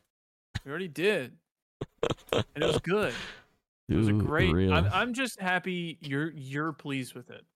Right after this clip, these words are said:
Speaker 1: 'cause that's
Speaker 2: Yeah, yeah.
Speaker 1: always a shock for me, is when you're
Speaker 2: I think
Speaker 1: pleased
Speaker 2: the
Speaker 1: with a
Speaker 2: smart
Speaker 1: joke
Speaker 2: move
Speaker 1: you're
Speaker 2: that they did getting into this was, uh, this was a, uh, essentially this was a PlayStation showcase, and they called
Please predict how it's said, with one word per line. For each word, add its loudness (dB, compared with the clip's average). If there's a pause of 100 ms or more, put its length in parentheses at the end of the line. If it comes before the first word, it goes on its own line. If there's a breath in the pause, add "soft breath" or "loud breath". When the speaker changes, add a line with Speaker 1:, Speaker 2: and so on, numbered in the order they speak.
Speaker 1:
'cause -10
that's 0
Speaker 2:
Yeah, 4 (240)
yeah. 6
Speaker 1:
always 2
a 0
shock 0
for -10
me, -8
is -12
when -4
you're -2
Speaker 2:
I -6
think -14
Speaker 1:
pleased 4
Speaker 2:
the 6
Speaker 1:
with 6
a 4
Speaker 2:
smart 6
Speaker 1:
joke 8
Speaker 2:
move 6
Speaker 1:
you're 6
Speaker 2:
that 4
they 6
did 6 (320)
getting 6
into 6
this 6
was, 6 (1080 loud breath)
uh, 4
this 6
was 6
a, 4 (360)
uh, 2
essentially 4
this 4
was 4
a 4
PlayStation 4
showcase, 4
and 2
they 2
called 4